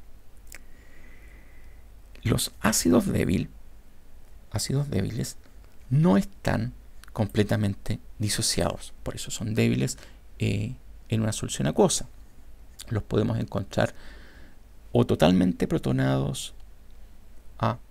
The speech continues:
P Hs muy altos, corrijo, muy bajos,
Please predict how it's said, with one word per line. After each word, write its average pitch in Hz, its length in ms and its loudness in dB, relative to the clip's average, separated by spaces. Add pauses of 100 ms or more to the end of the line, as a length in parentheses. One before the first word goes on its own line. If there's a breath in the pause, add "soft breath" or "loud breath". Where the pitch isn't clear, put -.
(140)
P 110 120 6
Hs 107 460 0 (240)
muy 120 200 4
altos, 147 640 0 (1400)
corrijo, - 500 -2
muy 117 140 6
bajos, 139 500 2